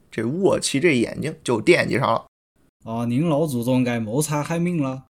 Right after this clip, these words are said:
Speaker 1: 瞧你这话说的，这叫物尽其用。
Speaker 2: 怎么个用法？
Speaker 1: 老祖宗啊，趁这沃奇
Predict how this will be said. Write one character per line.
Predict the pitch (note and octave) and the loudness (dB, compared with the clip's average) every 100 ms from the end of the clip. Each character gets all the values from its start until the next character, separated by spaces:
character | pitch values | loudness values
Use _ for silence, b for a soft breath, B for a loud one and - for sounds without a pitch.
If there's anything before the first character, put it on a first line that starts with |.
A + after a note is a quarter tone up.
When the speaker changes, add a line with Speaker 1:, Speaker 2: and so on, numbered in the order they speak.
| _ _ _ _ | _ _ _ _
Speaker 1:
瞧 | - - A4+ A#4 | -10 -2 0 2
你 | D3 | 2
这 | A#2+ - | 4 2
话 | - - | 2 0
说 | - - A#3 - | 0 -4 -2 0
的， | - - | -2 -4
这 | C#3 | -2
叫 | A2 | 0
物 | G#2+ G#3+ C4+ | -2 -2 -4
尽 | - E3+ A2 | -2 -2 0
其 | - F3+ | 0 0
用。 | B4+ C5 _ _ _ _ _ - | 0 -4 _ _ _ _ _ -8
Speaker 2:
怎 | - | -6
么 | A#2 F#3 | -2 0
个 | |
用 | G3 D3 | 0 0
法？ | A2 G2 F2+ - _ _ _ _ _ | -2 -8 -12 -18 _ _ _ _ _
Speaker 1:
老 | - - C3+ | -6 0 2
祖 | B2+ | 4
宗 | B2 | 4
啊， | C#3 D3+ _ | 2 0 _
趁 | - C#3 A#2 | -10 -6 -2
这 | A2+ | -2
沃 | A#2+ E3+ C3 | -2 0 0
奇 | - - | -2 -6